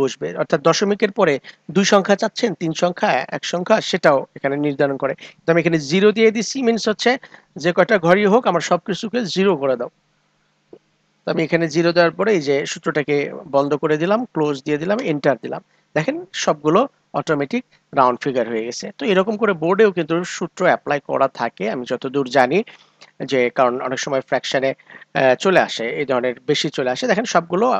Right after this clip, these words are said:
অটোমেটিক, সবগুলা যেহেতু এটা একটা টেবিল আকারে নেওয়া হয়েছে, পুরোটা একটা টেবিল,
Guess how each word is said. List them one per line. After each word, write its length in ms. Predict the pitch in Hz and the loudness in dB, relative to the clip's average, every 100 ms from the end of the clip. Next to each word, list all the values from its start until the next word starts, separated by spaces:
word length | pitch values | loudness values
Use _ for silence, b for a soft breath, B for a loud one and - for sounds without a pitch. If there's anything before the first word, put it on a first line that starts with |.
| - 180 | 0 0
অটোমেটিক, 400 | 185 175 226 - - | 0 -2 -4 -6 -4
সবগুলা 360 | 240 226 214 214 B B B - | -4 2 2 2 B B B -2
যেহেতু 160 | 175 208 | 2 4
এটা 100 | 202 | 2
একটা 120 | 202 - | 0 2
টেবিল 240 | 208 220 208 | 4 6 4
আকারে 240 | 175 160 143 | 4 2 4
নেওয়া 200 | 139 139 135 | 2 2 2
হয়েছে, 280 | 143 - 240 - _ _ _ - | 0 0 -2 -2 _ _ _ -2
পুরোটা 240 | 160 160 156 | 2 4 2
একটা 140 | 175 - | 0 -2
টেবিল, 320 | 151 143 170 | 0 0 0